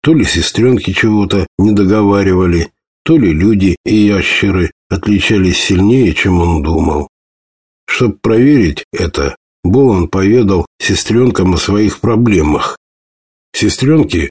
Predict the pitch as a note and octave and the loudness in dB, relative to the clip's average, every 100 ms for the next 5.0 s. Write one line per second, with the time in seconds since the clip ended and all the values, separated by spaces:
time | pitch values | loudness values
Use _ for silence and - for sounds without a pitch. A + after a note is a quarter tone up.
0 | _ - D3+ D#3+ - B2 A#2 G#2 F#2 F2+ | _ -4 0 0 -2 0 2 2 2 0
1 | - G2+ E2+ C#2+ C#2 _ _ _ _ - | -2 -2 -2 -2 -6 _ _ _ _ -2
2 | G#2 A2 - E2+ E2+ F#2 F#2+ E2+ D#2 E2 | 0 0 0 -2 -2 0 0 0 -2 -4
3 | - C#3+ B2+ A2+ G2 _ _ - B2 D3 | 0 2 2 2 0 _ _ -2 2 2
4 | F2 D#2+ - D#2 - - F#2+ F2+ D#2+ | 2 -2 -2 -4 -4 -2 -2 -2 -4